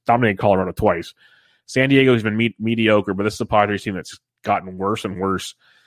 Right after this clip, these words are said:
as the season's gone on. They're struggling tremendously. You're playing in San Francisco tomorrow night, which is also a plus. San Diego's now striking out over twenty-four percent of the time versus right-handed pitching with an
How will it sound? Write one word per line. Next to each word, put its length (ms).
as 160
the 80
season's 340
gone 140
on. 120
They're 100
struggling 400
tremendously. 540
You're 100
playing 280
in 180
San 180
Francisco 440
tomorrow 260
night, 160
which 140
is 60
also 240
a 20
plus. 360
San 220
Diego's 260
now 80
striking 280
out 100
over 100
twenty-four 480
percent 240
of 60
the 120
time 400
versus 380
right-handed 320
pitching 260
with 80
an 80